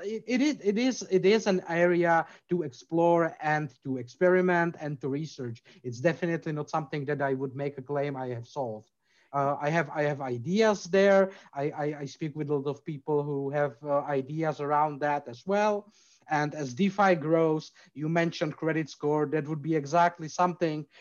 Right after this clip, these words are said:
that you would want it to consolidate to one identity, as opposed to, uh, having it, uh, spread across multiple identities. Because, uh, uh, let's, let's be honest, uh,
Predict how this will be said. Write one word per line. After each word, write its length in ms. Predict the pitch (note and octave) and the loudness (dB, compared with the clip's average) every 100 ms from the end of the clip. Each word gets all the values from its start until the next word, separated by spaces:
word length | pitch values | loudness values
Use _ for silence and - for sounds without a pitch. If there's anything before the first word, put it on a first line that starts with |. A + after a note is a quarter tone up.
| A3 | -10
that 160 | D#3 C#3 | -6 -6
you 320 | C#3+ G3 G3 | 0 0 0
would 320 | D3+ E3+ F3+ D3+ | -4 0 0 2
want 280 | D3+ F3+ | 2 4
it 120 | F3+ F3 | 2 -2
to 80 | |
consolidate 840 | D3 E3 E3 - B3 A3+ E3+ E3 - _ | -4 -4 0 4 4 4 2 0 -2 _
to 80 | D3 | 0
one 200 | F3 G3 | 2 4
identity, 760 | E3+ D#3+ E3 D#3 C#3 B2+ C3 _ _ _ | 2 0 -2 -6 -6 -8 -8 _ _ _
as 160 | D#3+ E3+ | -6 -4
opposed 680 | D#3 F#3+ F#3 F#3 - - | 0 4 4 4 -2 -12
to, 300 | D#3+ D#3+ D3+ D3+ _ _ | -4 -2 -4 -6 _ _
uh, 300 | C#3 D3 D3+ | -6 -2 0
having 400 | D3 F3 E3+ E3 | 2 2 2 0
it, 200 | D#3 D3+ - | -2 -6 -4
uh, 140 | D#3 | -6
spread 420 | C#3+ - F3 F3 E3 | -6 -2 4 4 4
across 340 | E3 D#3 C#3 | 0 -4 -4
multiple 420 | F#3 B3 A3 F#3+ | -4 -4 -2 2
identities. 680 | E3+ D#3 C#3 C#3+ C#3 C3+ C#3+ _ _ _ | 2 0 -6 -8 -8 -8 -8 _ _ _
Because, 500 | C#3 D3+ E3 E3 - | -8 2 2 2 -2
uh, 400 | D#3+ D3+ D3 D3 F#3 - _ _ E3 | -2 0 0 0 -4 -16 _ _ -6
uh, 220 | D3+ D3 - | -2 -2 -2
let's, 240 | D3+ D3+ - | -4 -4 -2
let's 180 | E3+ C#3 | -2 -2
be 200 | C#3 D#3+ | -2 4
honest, 600 | F#3+ G#3 F3 E3 - D#3 | 4 6 2 0 -6 -4
uh, 240 | D3 D3 | -2 -2